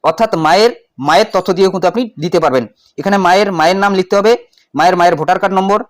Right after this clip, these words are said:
আত্মীয়ের নাম, ওনার দুহাজার দুই সালের ভোটার লিস্ট বের করে নেবেন, সেখানে যা যা থাকবে সেম তথ্যগুলো কিন্তু এখানে দিতে হবে। এরপর এখানে সম্পর্ক, জেলা, রাজ্যের নাম, বিধানসভা, বিধানসভা ক্ষেত্রের নম্বর, অংশ নম্বর, ক্রমিক সংখ্যা, এগুলো দুহাজার দুই সালের ভোটার লিস্টেই কিন্তু পেয়ে যাবেন এই দিদিমার।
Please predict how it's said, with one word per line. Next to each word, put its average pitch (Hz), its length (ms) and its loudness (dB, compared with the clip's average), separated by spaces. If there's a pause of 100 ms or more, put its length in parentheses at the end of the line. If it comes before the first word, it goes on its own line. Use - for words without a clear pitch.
(240)
আত্মীয়ের 196 420 -2
নাম, 202 100 0 (400)
ওনার 185 240 2
দুহাজার 196 300 2
দুই 175 100 -2
সালের 185 200 0
ভোটার 175 200 0
লিস্ট - 180 -6
বের - 120 -2
করে 185 160 2
নেবেন, 202 220 0
সেখানে 170 280 -2
যা 160 140 4
যা 180 140 4
থাকবে 185 180 -2 (220)
সেম 180 180 -2
তথ্যগুলো 180 340 -2
কিন্তু 175 140 -2
এখানে 180 220 -2
দিতে 165 160 -2
হবে। 196 120 2 (400)
এরপর 160 200 -2
এখানে 165 140 -2 (100)
সম্পর্ক, 175 320 -2 (200)
জেলা, 170 200 2 (100)
রাজ্যের 175 240 0
নাম, 185 140 0
বিধানসভা, 165 420 0
বিধানসভা 156 360 -2
ক্ষেত্রের 175 280 -4
নম্বর, 180 160 0 (140)
অংশ 139 120 -4 (120)
নম্বর, 175 240 0
ক্রমিক 156 300 -2
সংখ্যা, 190 200 0 (420)
এগুলো 202 220 2
দুহাজার 175 280 2
দুই 165 140 0
সালের 196 200 0
ভোটার 165 180 -2
লিস্টেই 170 240 -4
কিন্তু 175 180 -6
পেয়ে 170 160 0
যাবেন 202 160 2 (300)
এই 208 160 4
দিদিমার। 160 320 0